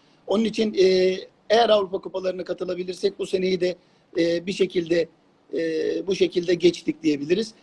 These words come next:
Tekrar üstüne basarak söylüyorum. Galatasaraylı taraftarlarımız, Galatasaraylı genç kardeşlerimiz, çok kendinizi üzmeyin. E, çünkü son üç sezonun iki şampiyonluğu bizde, hala son şampiyon biziz.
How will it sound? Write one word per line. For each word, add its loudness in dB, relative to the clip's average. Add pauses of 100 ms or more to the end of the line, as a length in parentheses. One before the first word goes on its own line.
(100)
Tekrar 6
üstüne -2
basarak -2
söylüyorum. -2
Galatasaraylı 4
taraftarlarımız, -2 (260)
Galatasaraylı 2
genç -4
kardeşlerimiz, -4 (280)
çok -2
kendinizi -2
üzmeyin. -4 (480)
E, 2
çünkü 0 (340)
son 2 (120)
üç -4
sezonun 0
iki -4
şampiyonluğu 2
bizde, 4 (180)
hala 4
son -4
şampiyon -8
biziz. -6